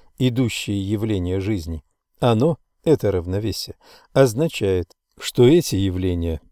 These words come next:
власти над духом уже не имеют. Утверждение равновесия,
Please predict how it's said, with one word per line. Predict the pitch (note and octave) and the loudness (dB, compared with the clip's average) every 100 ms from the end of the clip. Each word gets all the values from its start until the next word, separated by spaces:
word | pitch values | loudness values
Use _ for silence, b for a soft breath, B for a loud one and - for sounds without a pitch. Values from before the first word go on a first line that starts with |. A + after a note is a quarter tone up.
| _ | _
власти | C3+ A#2 B2+ E3 - D3 | -4 0 4 4 4 -2
над | C3 A#2+ | 2 0
духом | G#2+ C3 C3 A2+ | 0 0 2 2
уже | G#2+ A#2 A2+ - | 2 2 2 0
не | A2+ A2+ C3 - | 0 2 2 0
имеют. | B2 A2 F#2 D#2+ D2+ - - - _ _ _ _ _ _ _ _ | -2 -2 -2 -4 -6 0 0 0 _ _ _ _ _ _ _ _
Утверждение | C3+ C3 B2 B2+ G#2 A#2+ E3+ B2+ G#2 G2+ | -4 0 4 4 2 2 4 4 2 2
равновесия, | C3+ B2 A2 G2+ F2+ F#2 - - B2+ | 2 4 4 0 -2 -2 -4 -4 -4